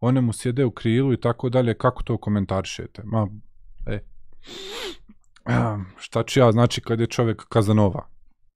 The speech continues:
Ne mogu ja protiv alfa muškarca. Ali, em, šta sam želio ovdje još da kažem,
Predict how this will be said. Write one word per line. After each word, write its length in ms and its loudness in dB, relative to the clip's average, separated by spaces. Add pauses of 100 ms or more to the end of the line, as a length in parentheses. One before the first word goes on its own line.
(320)
Ne 120 -8
mogu 220 -4
ja 120 2
protiv 420 -6
alfa 300 2
muškarca. 560 -6 (1000)
Ali, 480 4
em, 440 -4 (2750)
šta 200 -2
sam 180 0
želio 260 0
ovdje 160 2
još 180 -2
da 80 -10
kažem, 460 -6